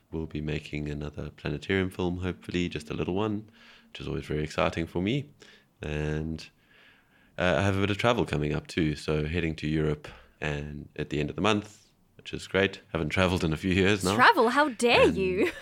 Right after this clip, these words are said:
Speaker 2: <laughs>
Speaker 1: I know, right? <laughs> I don't know what it's gonna be
Speaker 2: No.
Speaker 1: like. I'm hoping I can get through the airport.
Speaker 2: Mm.
Speaker 1: Multiple P C R tests, I think, will be in the offing. But yeah,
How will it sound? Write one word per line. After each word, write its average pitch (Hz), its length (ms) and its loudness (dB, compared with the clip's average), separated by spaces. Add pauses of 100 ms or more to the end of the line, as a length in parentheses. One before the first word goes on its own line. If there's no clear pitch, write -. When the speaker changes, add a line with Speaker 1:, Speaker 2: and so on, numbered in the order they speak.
(220)
Speaker 2:
<laughs> - 300 2
Speaker 1:
I 95 300 6
know, 90 260 4
right? 82 360 0
<laughs> 139 580 2
I 202 200 0
don't 107 120 4
know 107 100 6
what 101 140 6
it's 95 100 0
gonna 87 160 4
be 90 160 4
Speaker 2:
No. 95 120 8
Speaker 1:
like. 370 200 6
I'm 73 200 -2 (440)
hoping 101 260 4
I 92 100 6
can 87 100 2
get 85 200 4
through 82 160 2
the 78 200 6
airport. 87 340 0
Speaker 2:
Mm. 208 540 -4 (220)
Speaker 1:
Multiple 90 480 0
P 90 180 -2
C 78 220 -2
R 78 160 2
tests, - 400 -8
I 73 60 -8
think, - 280 -12
will 78 120 -8
be 76 140 -6
in 73 100 -10
the 78 100 -10
offing. 78 320 -12 (640)
But - 140 -2
yeah, 117 120 6